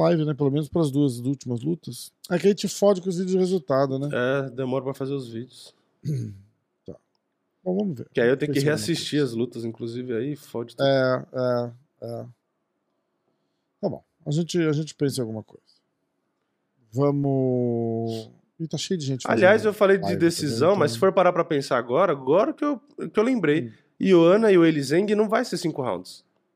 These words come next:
Speaker 1: Ah, não, é verdade, são três rounds.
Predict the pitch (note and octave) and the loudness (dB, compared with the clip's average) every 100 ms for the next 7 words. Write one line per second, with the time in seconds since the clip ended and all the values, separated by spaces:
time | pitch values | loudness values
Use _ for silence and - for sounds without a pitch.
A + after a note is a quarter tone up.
0 | _ _ _ _ _ _ _ _ _ _ | _ _ _ _ _ _ _ _ _ _
1 | _ _ _ _ _ _ _ _ _ _ | _ _ _ _ _ _ _ _ _ _
2 | - B3+ D#4 D4+ C4+ A3 A#3 B3 - D3+ | 2 4 8 8 8 8 6 4 4 2
3 | F#3+ A#3+ F3 B2 A2+ - | 4 4 2 0 -4 -14